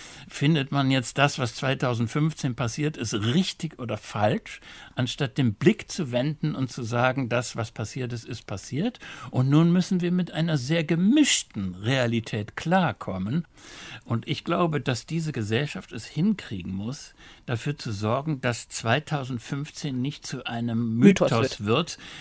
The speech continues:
Speaker 1: den wir fortschleppen, so wie die Weimarer Re-,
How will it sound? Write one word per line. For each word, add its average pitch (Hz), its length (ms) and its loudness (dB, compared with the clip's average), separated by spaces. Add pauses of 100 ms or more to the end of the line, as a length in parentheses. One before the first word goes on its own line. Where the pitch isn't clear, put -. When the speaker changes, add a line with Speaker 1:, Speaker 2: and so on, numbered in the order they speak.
(120)
Speaker 1:
den 127 300 0
wir 165 340 4
fortschleppen, 135 1120 -4
so 135 320 -4
wie 139 100 -6
die 135 220 -6
Weimarer 131 540 -4
Re-, 123 160 -6